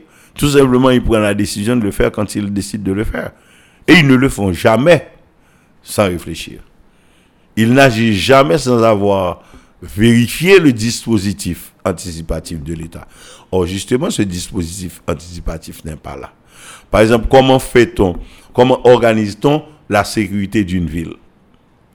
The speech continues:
Il y a d'abord, d'abord un double quadrillage. Parce que le rôle de la sécurité, c'est empêcher que l'acte délictuel se com-, que se commette. Ok ? Donc, il y a un double quadrillage, un quadrillage invisible,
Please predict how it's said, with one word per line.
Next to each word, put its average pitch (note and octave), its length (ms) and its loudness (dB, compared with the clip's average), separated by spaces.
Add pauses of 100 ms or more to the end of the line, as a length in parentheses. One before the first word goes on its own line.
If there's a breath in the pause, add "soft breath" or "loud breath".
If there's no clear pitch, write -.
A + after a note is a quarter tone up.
(320 soft breath)
Il G#2+ 80 0
y A#2 80 6
a A2+ 80 6
d'abord, B2+ 600 4
d'abord A#2 600 2
un A#2 100 4
double A2+ 440 0
quadrillage. E2+ 800 -8 (540 soft breath)
Parce G#2 160 2
que A#2 60 2
le A#2 160 4
rôle F3+ 260 8
de E3 80 4
la B2+ 160 6
sécurité, G#2+ 520 -4
c'est G#2+ 220 -8
empêcher B2+ 520 -2
que - 120 -4
l'acte A2+ 540 2
délictuel G#2 800 0
se - 160 -10
com-, E2 180 -14 (160)
que F2+ 100 -10
se E2 140 -12
commette. - 400 -16 (1400)
Ok ? A2+ 120 -2 (480 loud breath)
Donc, G2+ 160 4 (480)
il B2+ 60 6
y C3 40 8
a A2+ 140 6
un A2+ 80 6
double G#2+ 360 2
quadrillage, G#2 680 0 (140)
un G#2 80 2
quadrillage F2+ 680 0 (160)
invisible, G2 520 0